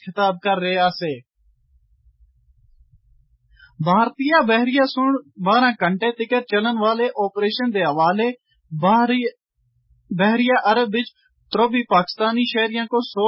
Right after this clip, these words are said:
مالی قزاقیاں تھی بچایا ہے۔ اپنی مہارت اور تال میل کو قائم کردیاں ہویاں بھارتیہ بحریہ سن قزاقی گروپاں کو مذاکرات کرن تے بغیر خون خرابے دے ہتھیار سٹنے تے مجبور کیتا۔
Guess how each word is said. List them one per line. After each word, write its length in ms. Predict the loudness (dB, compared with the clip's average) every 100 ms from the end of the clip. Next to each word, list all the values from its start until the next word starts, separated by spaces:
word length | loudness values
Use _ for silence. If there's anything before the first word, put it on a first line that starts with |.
| 2 4
مالی 320 | 2 2 -4 -6 _ _ _ _
قزاقیاں 680 | -4 0 0 0 -2 -4 -2
تھی 200 | -4 -4
بچایا 440 | -4 -2 0 2 2
ہے۔ 140 | 0 -6 _ _ _ _ -2
اپنی 340 | 0 2 0
مہارت 560 | 0 2 2 0 -2 -2
اور 180 | -2 -2 -6 _ _ _ _ _
تال 260 | 2 4 2
میل 200 | 2 0
کو 120 | 0 -2
قائم 380 | 0 0 0
کردیاں 380 | 0 -2 0 0
ہویاں 300 | 0 0 -2 -4 _ _ -2
بھارتیہ 480 | 0 0 -2 0 2 2
بحریہ 380 | 0 0 0 -2
سن 160 | -2 -4 -4 -4
قزاقی 560 | -2 2 0 0 -6 -8 -12 -18 -12 -4
گروپاں 320 | -2 0 0
کو 100 | 0 -2
مذاکرات 520 | 0 0 0 0 0 0
کرن 280 | -2 0 -2
تے 180 | -2 -4 -4 _ _ _ _ _
بغیر 480 | -4 -2 2 2 2 -2
خون 220 | -2 -2 -2
خرابے 340 | 0 0 0
دے 160 | 0 -2
ہتھیار 320 | -2 0 0 2
سٹنے 280 | -4 -2 -4
تے 120 | -2 -2
مجبور 400 | -2 -2 -2 -2
کیتا۔ 340 | -6 -4